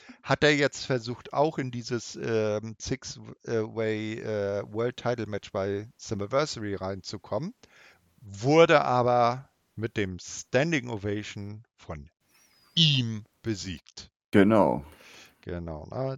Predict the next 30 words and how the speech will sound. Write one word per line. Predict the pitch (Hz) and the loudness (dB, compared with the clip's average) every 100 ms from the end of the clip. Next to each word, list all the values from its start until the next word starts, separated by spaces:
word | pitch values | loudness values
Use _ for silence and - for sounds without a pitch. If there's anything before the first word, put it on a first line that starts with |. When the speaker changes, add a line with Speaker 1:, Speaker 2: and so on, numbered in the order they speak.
| - | -10
Speaker 1:
Ist | 107 - | -12 -8
jetzt | 110 - | -8 -8
die | 104 | -12
Frage, | - 107 107 107 | -6 -4 -4 -6
wie | 104 | -10
es | - - | -10 -6
da | 104 123 | -2 0
weitergeht, | 135 131 131 120 127 123 | 0 0 -2 -4 -6 -6
ob | 110 107 - | -8 -10 -10
Jake | 113 110 - | -8 -8 -8
dann | 107 104 98 - _ _ _ - _ - | -8 -8 -14 -20 _ _ _ -20 _ -10
vielleicht | 101 98 - | -2 -2 0
sagt, | 107 - | -4 -2
"Jetzt | 110 95 - | -6 -8 -6
hab, | 110 131 _ _ | -6 -8 _ _
dreh | - 110 110 | -8 -4 -4
ich | 107 - | -6 -14
frei, | - 104 104 131 135 | -12 -4 -2 -2 -4
hab | 110 98 - | -4 -4 -6
'n | 90 | -8
Hass | 110 - | -8 -6
auf | 110 - | -8 -8
Joe | - 90 | -10 -8
Hendry, | 107 156 165 147 143 139 135 - | -6 -8 -6 -4 -4 -4 -8 -10
weil | 107 107 90 | -10 -8 -12
ich | - 98 | -8 -8
hab | - - | -8 -12
gegen | 98 95 | -14 -12
ihn | 92 | -14
verloren." | - 85 92 117 123 127 | -12 -12 -8 -6 -6 -6